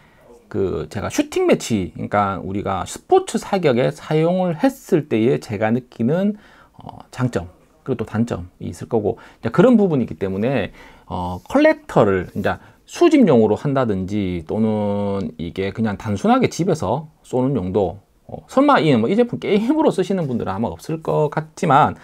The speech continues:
뭐, 게임으로 쓰시는 분들 기준으로 봤을 때는 조금, 어, 다를 수도 있습니다. 다를 수는 있기 때문에 어디까지나 제가 스포츠 사격을 했을 때, 어,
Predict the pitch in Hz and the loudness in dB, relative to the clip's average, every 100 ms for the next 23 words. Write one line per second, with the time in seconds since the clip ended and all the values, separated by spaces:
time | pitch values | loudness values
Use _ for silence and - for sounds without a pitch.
0 | - - - 110 104 147 190 208 190 147 | -18 -18 -2 0 2 2 4 4 4 2
1 | 139 147 123 113 110 113 113 107 101 107 | 0 -2 -2 -2 -2 0 2 0 -4 -6
2 | 123 139 110 127 - 104 - 120 185 185 | 0 2 2 0 -2 -2 -2 -2 -2 -2
3 | 180 - - - - - - - - - | -6 -14 -20 -20 -20 -20 -18 -20 -18 -20
4 | - _ 131 135 233 95 95 92 101 135 | -20 _ 2 4 4 0 0 -6 -2 -2
5 | 123 117 - 110 98 104 131 - - - | -2 -6 -2 -2 -2 -2 -2 -2 -4 -4
6 | 165 160 147 147 147 139 101 101 - 156 | 0 0 0 2 2 0 -4 -6 -6 -8
7 | 156 - 135 123 101 95 - - 240 - | -6 -6 -2 -2 -2 -4 -4 -2 -2 -6
8 | - - 147 - _ _ _ _ | -8 2 2 2 _ _ _ _